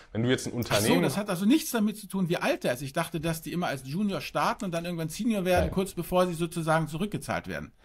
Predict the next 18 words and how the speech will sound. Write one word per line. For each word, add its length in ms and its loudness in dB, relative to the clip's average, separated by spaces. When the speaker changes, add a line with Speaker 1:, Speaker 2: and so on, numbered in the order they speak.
Speaker 1:
Nee, 160 0
nee, 120 2
das 180 0
hat 180 0
was 180 0
mit 140 -4
der, 180 0
mit 140 -6
der 160 0
Rangigkeit 680 -2
zu 120 -10
tun. 220 -6
Speaker 2:
Ah, 160 2
Speaker 1:
Wie 120 2
Speaker 2:
mit 80 0
der 80 2
Speaker 1:
in 60 2
Speaker 2:
Rangfolge. 720 -2